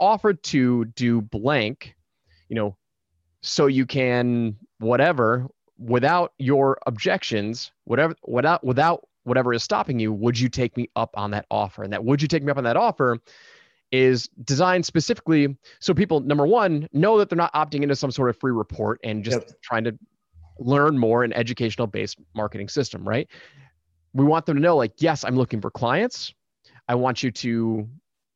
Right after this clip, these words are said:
Speaker 1: do your research on me. I want you to learn more about my methodology, more, more about my system, and let's schedule a call, like, let's talk." And, uh, that's really the genesis. And if you can't get people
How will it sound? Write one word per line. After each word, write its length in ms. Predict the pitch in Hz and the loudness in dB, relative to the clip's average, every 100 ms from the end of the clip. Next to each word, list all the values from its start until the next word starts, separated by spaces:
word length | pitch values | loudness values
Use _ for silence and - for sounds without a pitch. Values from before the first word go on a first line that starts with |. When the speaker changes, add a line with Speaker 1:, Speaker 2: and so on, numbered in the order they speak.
| - 117 | -20 -4
Speaker 1:
do 160 | 131 | 2
your 140 | 151 147 | 4 4
research 380 | 147 143 131 131 | 2 2 0 0
on 180 | 123 | -2
me. 300 | 123 123 143 | -2 -2 -2
I 40 | 185 | 0
want 180 | 135 127 | 0 -2
you 80 | |
to 40 | 117 | 0
learn 140 | 127 | 2
more 140 | 117 135 | 2 2
about 180 | 131 | 2
my 100 | 120 | 0
methodology, 520 | 123 123 127 117 123 120 | 0 0 0 0 0 -2
more, 180 | 117 - | -6 -4
more 180 | 127 127 | -2 0
about 140 | 120 | 0
my 100 | 113 | -2
system, 520 | 104 151 - 247 254 _ _ _ _ _ _ _ _ _ - | -4 -6 -4 -6 -6 _ _ _ _ _ _ _ _ _ -4
and 480 | 135 127 123 113 - _ - | -2 0 0 -4 -10 _ -8
let's 200 | 110 - | -6 -4
schedule 240 | 120 110 | -2 -2
a 40 | |
call, 240 | 113 113 95 | -2 -2 -2
like, 160 | 104 | -6
let's 220 | 107 104 - | -8 -8 -6
talk." 360 | 98 85 _ _ _ - - - _ _ _ | -8 -8 _ _ _ -20 -20 -20 _ _ _
And, 360 | - 131 127 117 | -2 0 0 2
uh, 300 | 120 117 113 113 - _ _ - | 2 2 0 -4 -12 _ _ -16
that's 400 | 120 104 170 - | -6 -2 -2 -2
really 140 | 214 | -2
the 100 | 185 | -2
genesis. 600 | 139 185 240 - - - - | -2 -2 -4 -10 -16 -18 -8
And 300 | 127 131 123 | -2 -2 -2
if 220 | 147 135 | -4 -4
you 160 | 127 208 | -4 -6
can't 380 | - 214 214 151 | -4 -2 -2 -2
get 180 | 170 - | -4 0
people 560 | 147 - 120 113 110 | -4 0 0 -2 -4